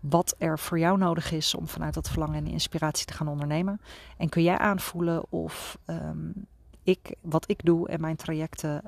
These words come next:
daar een goed antwoord voor is. Eh, zo'n gesprek kun je inplannen via jitskelochtemerg punt N L slash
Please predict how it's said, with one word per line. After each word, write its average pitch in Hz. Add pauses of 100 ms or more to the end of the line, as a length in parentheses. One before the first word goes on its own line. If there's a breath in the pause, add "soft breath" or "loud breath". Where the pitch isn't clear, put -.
daar 151
een 151
goed -
antwoord 156
voor -
is. - (1080 loud breath)
Eh, 170 (160)
zo'n -
gesprek -
kun 262
je 220
inplannen 185
via 175
jitskelochtemerg 165
punt 151
N 156
L 147
slash -